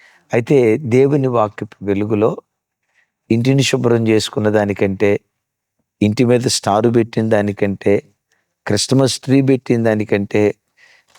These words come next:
క్రిస్మస్ ట్రీని డెకరేట్ చేసిన దానికంటే దేవుడు ఇష్టపడే పండుగ ఎలా చేస్తే ఆయన మరెక్కువగా మిమ్మలను నన్ను ఇష్టపడతాడు, నేను ఎలా పండుగ చేసుకోవటానికి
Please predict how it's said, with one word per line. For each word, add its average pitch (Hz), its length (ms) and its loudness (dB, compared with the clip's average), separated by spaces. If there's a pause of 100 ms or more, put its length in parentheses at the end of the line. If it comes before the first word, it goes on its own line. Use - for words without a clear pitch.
క్రిస్మస్ 131 580 0 (120)
ట్రీని 143 380 2
డెకరేట్ 135 800 -2
చేసిన 107 340 -4
దానికంటే 95 680 0 (760)
దేవుడు 147 320 4
ఇష్టపడే 120 500 -2
పండుగ 98 500 -2 (540)
ఎలా 123 260 2
చేస్తే 127 680 -2 (600)
ఆయన 117 200 0
మరెక్కువగా 139 840 0 (200)
మిమ్మలను 117 520 0
నన్ను 107 480 0 (720)
ఇష్టపడతాడు, - 960 -6
నేను 139 220 2
ఎలా 139 200 2
పండుగ 120 360 -2
చేసుకోవటానికి 104 920 -2